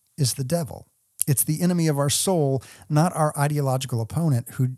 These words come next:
just happens to have a different opinion than us. Even if they are, uh, you know, in the midst of grave sin, they themselves are not our enemy.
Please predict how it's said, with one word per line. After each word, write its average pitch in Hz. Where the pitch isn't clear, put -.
just 143
happens 135
to 123
have 120
a 131
different 117
opinion 104
than -
us. -
Even 175
if 143
they 143
are, 127
uh, 123
you -
know, 131
in 135
the 131
midst 147
of 120
grave 120
sin, 131
they 190
themselves 156
are 123
not 131
our 120
enemy. 95